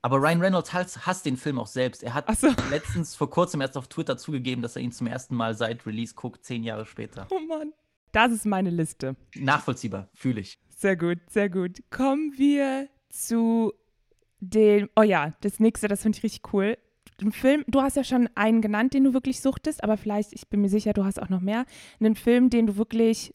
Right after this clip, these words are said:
Speaker 2: drei Filme, die du mindestens einmal im Jahr schaust. Also die du wirklich immer wieder gucken kannst.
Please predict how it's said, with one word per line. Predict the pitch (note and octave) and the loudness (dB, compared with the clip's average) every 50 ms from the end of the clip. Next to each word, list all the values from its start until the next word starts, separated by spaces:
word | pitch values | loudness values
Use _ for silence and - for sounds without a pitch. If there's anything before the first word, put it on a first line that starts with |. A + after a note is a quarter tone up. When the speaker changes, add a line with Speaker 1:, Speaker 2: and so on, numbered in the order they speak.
| _ _ | _ _
Speaker 2:
drei | - G3 G#3 G#3 A3 | -4 0 2 2 2
Filme, | - A3+ G#3+ G#3+ G#3+ G3+ | 2 0 2 2 0 0
die | F#3 G3+ F#3+ | -2 -2 -2
du | G3 G3 G3 G3 - _ _ _ _ _ | 0 2 2 2 0 _ _ _ _ _
mindestens | _ G#3+ A3+ B3+ C4+ C#4 C4+ - - G#3+ G3+ - | _ 6 8 8 8 8 6 4 2 0 0 0
einmal | F3+ F3+ F3 F3 F3+ E3+ | -2 -2 0 0 -2 -2
im | E3 | -2
Jahr | D#3+ E3 D#3+ | -2 -2 -4
schaust. | - - - D#3+ D#3 D#3+ - _ _ _ | -6 -6 -8 -6 -6 -8 -12 _ _ _
Also | G#3 A3 G#3+ | 0 2 2
die | G3 A3 G#3 | 0 0 -2
du | A3+ A3 | -2 0
wirklich | G#3+ B3+ - B3+ B3 - - _ _ _ _ _ _ | -2 -2 0 0 -2 -2 -4 _ _ _ _ _ _
immer | - B3 B3+ B3 A#3+ A#3+ A#3 A#3+ A#3+ - - - | 4 8 8 8 8 6 4 2 -2 -6 -12 -10
wieder | F#3+ F#3+ G#3 G#3+ G#3 G#3 G3+ G3+ G3 | -4 -2 0 2 2 2 2 0 -4
gucken | - - G3 - - F3+ | -4 -8 -6 -4 -4 -6
kannst. | E3 - - D#3+ D3+ C#3 - - - _ - | -6 -4 -6 -4 -4 -6 -8 -12 -20 _ -20